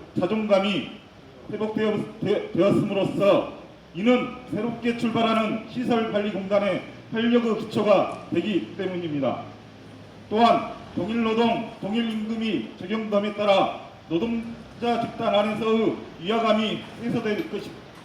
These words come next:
것으로 기대하고 있습니다. 같은 일을 하면서도 상대적으로 저임금을 받고 살아왔던 차별과 서름을 드디어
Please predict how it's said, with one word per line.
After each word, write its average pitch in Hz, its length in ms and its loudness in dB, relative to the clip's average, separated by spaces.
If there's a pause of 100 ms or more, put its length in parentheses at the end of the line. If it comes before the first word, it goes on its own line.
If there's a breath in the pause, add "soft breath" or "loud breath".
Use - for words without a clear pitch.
(440)
것으로 220 400 0
기대하고 202 640 2
있습니다. 147 480 0 (800)
같은 226 380 0
일을 233 220 2
하면서도 220 720 2 (220)
상대적으로 226 800 0 (280)
저임금을 220 520 2
받고 220 360 4
살아왔던 214 680 6 (420)
차별과 226 560 10
서름을 226 500 8 (280)
드디어 196 460 4